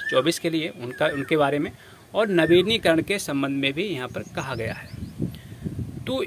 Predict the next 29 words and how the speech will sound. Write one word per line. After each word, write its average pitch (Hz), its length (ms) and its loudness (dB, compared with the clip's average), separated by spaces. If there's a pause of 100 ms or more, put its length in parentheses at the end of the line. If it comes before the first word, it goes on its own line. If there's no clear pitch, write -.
यहाँ 226 440 2
उपयुक्त 220 360 4
विषयक 202 500 4
महानिदेशक 185 840 4
स्कूल 208 360 -2
शिक्षा - 640 -2
एवं, 151 280 4
अ, 160 880 4
राज्य 165 400 6
परियोजना 180 680 6 (240)
निदेशक 165 400 2 (100)
कार्यालय, 143 680 6 (1200)
यहाँ 165 140 2
देखेंगे 185 340 2
तो 240 340 -4
ये 190 140 2
लिखा 160 240 0
हुआ 180 280 6
है 170 140 4
कि - 280 4
पत्रांक 180 580 4
जो 214 120 -6
पहले 202 340 0
एक - 300 -6
शासनादेश 180 500 2
जारी 151 240 4
किया 143 240 2
गया 117 200 4
था, 185 260 -4